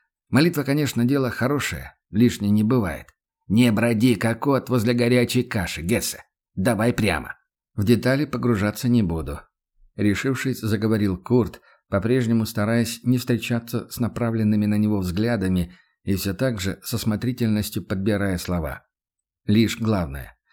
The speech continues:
Для начала сообщу о таком факте. Фридрих Крюгер, судя по всем признакам, заключил нечто вроде договора с, скажем так,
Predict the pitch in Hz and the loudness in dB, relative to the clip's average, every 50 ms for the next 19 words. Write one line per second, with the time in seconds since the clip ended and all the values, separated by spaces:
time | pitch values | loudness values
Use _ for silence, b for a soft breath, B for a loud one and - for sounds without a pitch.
0 | b b b b b - 104 117 120 120 117 - 143 139 135 131 117 - 123 113 | b b b b b 0 4 4 4 4 2 0 -2 -2 -2 -4 -2 -2 -4 -4
1 | - - - 123 113 - 104 - - 110 - - 87 76 - - - 52 - - | -2 -2 0 0 0 0 -2 -2 -2 -2 -2 -2 -4 -6 -6 -8 -14 -18 -20 -20
2 | _ _ _ _ _ _ _ _ - - 113 123 120 98 95 95 87 - - - | _ _ _ _ _ _ _ _ -2 2 4 4 4 4 2 0 -2 -2 -4 -4
3 | - 110 131 123 104 90 87 78 - - _ _ _ - - 123 107 98 98 90 | 0 0 0 0 0 -2 -4 -4 -6 -12 _ _ _ -2 0 0 0 0 -2 -2
4 | - 95 90 - - - 120 104 90 82 - - - _ _ - 127 120 123 113 | -4 -4 -4 -4 -2 0 2 2 2 0 -4 -8 -18 _ _ 2 4 4 4 4
5 | 87 87 82 76 - - 76 73 65 - _ _ - 117 92 104 104 - 101 95 | 2 0 -2 -4 -6 -8 -10 -10 -12 -14 _ _ -8 -4 -4 -4 -4 -4 -4 -4
6 | 95 90 - - - 131 131 123 110 92 82 - - b b b b b b b | -4 -4 -4 -4 -2 0 0 0 -2 -2 -6 -8 -12 b b b b b b b
7 | _ _ _ - 117 139 127 - - - - 95 107 123 120 101 107 95 85 98 | _ _ _ 0 0 0 0 0 -4 -4 -4 -4 -2 -4 -2 -2 -2 -4 -2 -4
8 | 98 90 98 107 110 117 135 139 131 120 120 117 113 95 76 - - - - - | -4 -4 -2 -4 -4 -2 -2 -2 -2 0 0 -2 -2 -4 -6 -10 -10 -10 -8 -8
9 | - - 113 110 107 101 92 82 - _ _ _ _ _ _ - - 127 120 107 | -8 -6 -4 -2 -2 -2 -4 -6 -10 _ _ _ _ _ _ -8 -2 -2 0 0
10 | 113 107 104 107 - 120 110 101 - - - - | 0 0 -2 -2 -2 -2 -2 -2 -4 -8 -14 -16